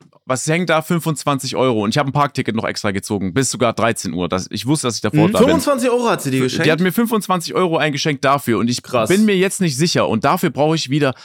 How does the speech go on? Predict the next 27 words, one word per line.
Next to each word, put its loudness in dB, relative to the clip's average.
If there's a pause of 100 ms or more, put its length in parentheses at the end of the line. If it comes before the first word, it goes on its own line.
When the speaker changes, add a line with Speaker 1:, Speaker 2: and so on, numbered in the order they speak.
Speaker 1:
Leute 2
mit -2
dem 2
richtigen -2
Wissen, -2 (260)
die 2
hier 0
zuhören. 0 (240)
Muss 2
ich 0
dieses -6
Parkticket -4
zahlen, 0
obwohl 0 (280)
meine 2
Reifen 0
hinter 0
der 2
Linie 2
sind? 0 (180)
Oder 2
zählt 0 (220)
die 2
Front -2 (100)
auch 2
schon 0
dazu? -2